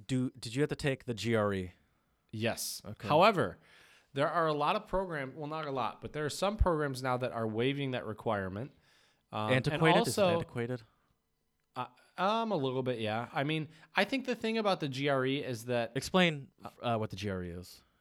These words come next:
Speaker 2: So the G R E is basically a, a test you have to take in order to get into graduate school. So you take this standardized test. Oh, man, I took it five years ago, so I don't <laughs> remember. It's been a while.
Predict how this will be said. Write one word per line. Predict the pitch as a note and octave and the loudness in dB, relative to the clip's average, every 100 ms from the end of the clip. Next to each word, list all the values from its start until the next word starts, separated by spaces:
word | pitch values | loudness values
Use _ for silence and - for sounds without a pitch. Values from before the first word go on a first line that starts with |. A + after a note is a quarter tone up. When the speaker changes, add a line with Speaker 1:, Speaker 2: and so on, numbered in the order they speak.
| _ | _
Speaker 2:
So | - F3 | -4 0
the | E3 | 0
G | C3+ F3+ | 2 2
R | G3+ F#3 | 2 2
E | F3+ | 2
is | D3+ C3 | 0 -4
basically | C3 D#3+ D#3+ - D#3+ C3 | -2 -4 -6 -6 -4 -4
a, | B2+ B2 B2 - | -4 -4 -6 -8
a | B2+ | -10
test | - F3 E3+ | -4 -2 -2
you | D3+ | -4
have | C3 C3 | -4 -4
to | - | -8
take | C3 C3+ B2 - | -6 -4 -4 -6
in | D3 A#2+ | -8 -4
order | A#2 A2+ A2+ | -4 -4 -4
to | - | -6
get | A2 A2 | -6 -6
into | A#2+ A2 | -6 -8
graduate | G2 F#2 F2+ F#2 - | -6 -6 -8 -10 -14
school. | - - - | -14 -16 -14
So | - | -8
you | G#2 G#2+ | -6 -4
take | E3 D#3+ | -4 -4
this | C#3+ - | -6 -4
standardized | D#3 F3 F#3 F3 D3 - | -4 -4 -2 -2 -4 -2
test. | C#3 B2 - - _ - _ _ _ _ _ - | -2 -2 -6 -14 _ -20 _ _ _ _ _ -4
Oh, | C3 | -2
man, | A#2 G#2 | -2 -2
I | G2+ | -4
took | - C3+ | -6 -6
it | C3 - - | -6 -8 -16
five | - C#3+ C3 A#2 | -6 -2 -2 -2
years | A2+ A2 | -4 -4
ago, | G2 F#2+ G2 | -4 -6 -6
so | - | -6
I | G#2 | -6
don't | A2 | -6
<laughs> | |
remember. | A2 G#2+ - - - - | -10 -10 -10 -18 -12 0
It's | C3 A#2+ | 0 0
been | B2 C3 | 0 0
a | C3 | 2
while. | A#2+ A2 G2+ | 2 2 0